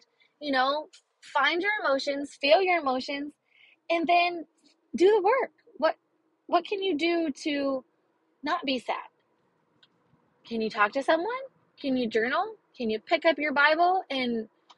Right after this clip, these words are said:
read and realize that Jesus loves you no matter what you've done, no matter who you are, no matter your past, your pain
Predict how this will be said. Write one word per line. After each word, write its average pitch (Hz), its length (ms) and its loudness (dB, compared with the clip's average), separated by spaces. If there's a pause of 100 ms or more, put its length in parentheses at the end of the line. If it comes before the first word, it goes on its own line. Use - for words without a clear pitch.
(360)
read 311 460 2
and 226 540 -2 (100)
realize 302 540 2
that 254 140 0
Jesus 285 360 -4
loves 277 260 0
you 302 280 -6
no 269 120 -6
matter 262 580 0 (280)
what 294 180 2
you've 294 200 0
done, 294 420 0 (460)
no 247 80 -8
matter 240 640 2 (200)
who 349 120 2
you 349 180 4
are, 294 540 -2 (480)
no 262 60 -10
matter 320 220 -4
your 262 180 0
past, 302 420 -6
your 247 100 -6
pain 320 560 -8